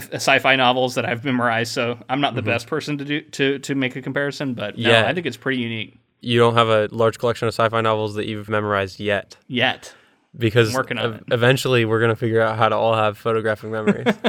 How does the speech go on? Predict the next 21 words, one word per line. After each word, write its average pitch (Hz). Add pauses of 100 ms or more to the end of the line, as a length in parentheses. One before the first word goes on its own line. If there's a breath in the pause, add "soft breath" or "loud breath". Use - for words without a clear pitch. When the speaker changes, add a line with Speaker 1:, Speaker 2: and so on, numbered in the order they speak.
(920 loud breath)
Speaker 1:
Yeah, 135
I 143
can't 160
wait 143
till 131
I 113
have 123
that 120
memory 120
and 113
I 117
can 117
just 110
read 123
a 117
book 117
and 123
then 123
become 175
that 117
book. 104